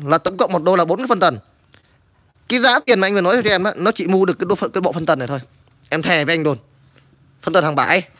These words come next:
Đây là phân tần rối. Đây là phân tần rối nha. Các bác vui lòng thực tế một chút đi.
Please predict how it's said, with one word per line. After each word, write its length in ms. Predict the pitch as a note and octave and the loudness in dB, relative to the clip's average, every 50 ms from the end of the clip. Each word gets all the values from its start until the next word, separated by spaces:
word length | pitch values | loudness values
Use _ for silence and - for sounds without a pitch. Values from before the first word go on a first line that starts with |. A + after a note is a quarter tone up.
| - - - _ _ _ _ _ _ _ _ _ _ _ _ _ _ _ _ _ _ _ _ _ _ _ _ _ _ _ _ _ - - - _ _ | -20 -20 -20 _ _ _ _ _ _ _ _ _ _ _ _ _ _ _ _ _ _ _ _ _ _ _ _ _ _ _ _ _ -20 -20 -20 _ _
Đây 140 | D#3 G3 G#3+ | 2 4 4
là 80 | G#3+ | 4
phân 140 | F3+ G#3 G3+ | 2 0 -2
tần 140 | F#3+ F#3+ F3 | -2 -2 2
rối. 260 | E3 F3+ G3 A#3 - - - _ - - - - _ _ _ _ _ _ - - - - _ _ _ _ - _ _ _ _ - - _ _ - - - - - - - - - - - - - - - - - | 4 4 4 4 0 -4 -12 _ -20 -20 -20 -20 _ _ _ _ _ _ -20 -20 -20 -20 _ _ _ _ -20 _ _ _ _ -20 -20 _ _ -20 -20 -20 -20 -20 -20 -20 -20 -20 -20 -20 -20 -20 -20 -20 -4 0
Đây 120 | - G#3 | 2 4
là 80 | A3+ A3 | 4 4
phân 140 | G#3 A3 G#3 | 2 2 0
tần 120 | G#3+ F#3 | 0 2
rối 200 | E3+ F3+ F#3+ A3 | 4 4 4 4
nha. 220 | A#3 A#3+ A#3 G#3+ G#3 - - - - - - - - - - - - - - - - | 2 0 0 -2 -4 -10 -20 -20 -20 -20 -20 -20 -20 -20 -20 -20 -20 -20 -20 -6 0
Các 120 | - A3+ | 2 4
bác 160 | A3+ C4 C#4 A3 | 4 4 4 2
vui 180 | A3+ A3+ A3+ | 0 0 0
lòng 240 | G#3+ G3+ F#3 G3 F3 | 0 0 -2 -4 -6
thực 160 | G3 D3+ - | -6 -4 0
tế 140 | - F3+ G#3+ | 2 2 2
một 60 | B3 G3+ | 2 0
chút 140 | A3 A#3 A3+ | -2 0 2
đi. 440 | A3+ A3+ G#3+ G#3+ A3 G#3+ G#3 E3+ | 2 2 4 4 4 2 2 -2